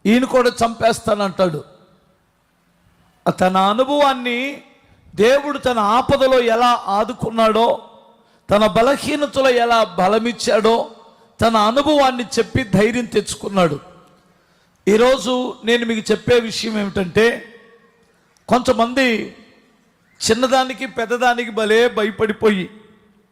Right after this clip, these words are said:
ఇందాక ఒక అబ్బాయి చెబుతున్నాడు, "అన్నా, నిన్న నాకు కళ్ళు తిరిగి స్పృహ తప్పి కింద పడిపోయానన్నాడు" ఒక యవనస్తుడు. చిన్న చిన్న పిల్లలు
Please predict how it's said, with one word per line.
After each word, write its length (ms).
ఇందాక 280
ఒక 160
అబ్బాయి 300
చెబుతున్నాడు, 760
"అన్నా, 520
నిన్న 300
నాకు 560
కళ్ళు 200
తిరిగి 680
స్పృహ 340
తప్పి 800
కింద 220
పడిపోయానన్నాడు" 840
ఒక 120
యవనస్తుడు. 640
చిన్న 120
చిన్న 300
పిల్లలు 500